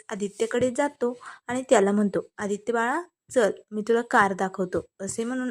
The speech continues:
आता सागर समोरून त्याला घेऊन जातो. सागर मात्र खूपच रागाने हर्षवर्धन आणि सावनीकडे बघत असतो. त्यानंतर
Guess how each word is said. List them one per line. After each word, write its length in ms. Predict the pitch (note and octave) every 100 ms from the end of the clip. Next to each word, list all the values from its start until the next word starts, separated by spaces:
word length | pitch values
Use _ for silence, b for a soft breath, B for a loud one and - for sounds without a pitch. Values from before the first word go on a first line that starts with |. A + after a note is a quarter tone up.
| -
आता 160 | A#3+
सागर 460 | C4 - G#3 G3 G#3+
समोरून 500 | - A#3+ B3 A#3 A#3
त्याला 240 | A#3+ G#3 A3+
घेऊन 420 | A3 G3+ G#3+ G3+
जातो. 280 | F#3+ F3+ E3+ B B B B
सागर 400 | G#3 E3+ F3+ F#3
मात्र 340 | G3 F#3+ F3+
खूपच 380 | F#3+ G3 A3 A3
रागाने 500 | G#3+ F#3 F3+ G3+ F#3+ G#3
हर्षवर्धन 600 | G#3 G3+ - A3+ A3 G#3+
आणि 180 | A3 B3
सावनीकडे 640 | B3+ A#3+ G3+ G3 G3+ A3+ A#3+
बघत 360 | A#3+ G#3 F#3 G3
असतो. 240 | - - - B B B
त्यानंतर 420 | B3+ C4 C#4+ C4+